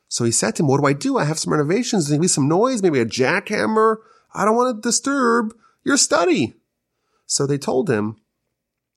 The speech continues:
"The rabbi starts his session of study at nine. You could start your renovations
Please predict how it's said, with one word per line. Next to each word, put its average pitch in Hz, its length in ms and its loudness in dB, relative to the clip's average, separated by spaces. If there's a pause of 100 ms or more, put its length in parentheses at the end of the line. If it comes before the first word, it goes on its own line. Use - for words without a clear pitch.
"The 104 140 -4
rabbi 127 300 2
starts - 720 -2
his 107 200 -4
session 104 600 0 (280)
of 95 120 -8
study 113 420 2 (160)
at 98 120 -2
nine. 98 520 -2 (540)
You 202 320 0
could 277 160 -2
start 220 260 -2
your 240 100 -2
renovations 247 840 0